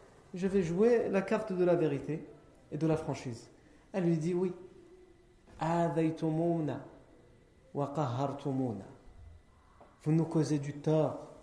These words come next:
vous nous oppressez. Falanakhrujanna ila ardillah. Alors nous sortons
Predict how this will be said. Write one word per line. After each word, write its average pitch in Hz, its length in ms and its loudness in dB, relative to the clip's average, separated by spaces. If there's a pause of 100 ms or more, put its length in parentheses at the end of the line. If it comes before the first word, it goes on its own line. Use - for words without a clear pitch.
(760)
vous 147 160 2
nous 151 320 4
oppressez. 156 520 -2 (1080)
Falanakhrujanna 156 1300 2
ila 139 320 -2
ardillah. 120 500 -6 (840)
Alors 143 240 2
nous 151 140 4
sortons 151 500 -4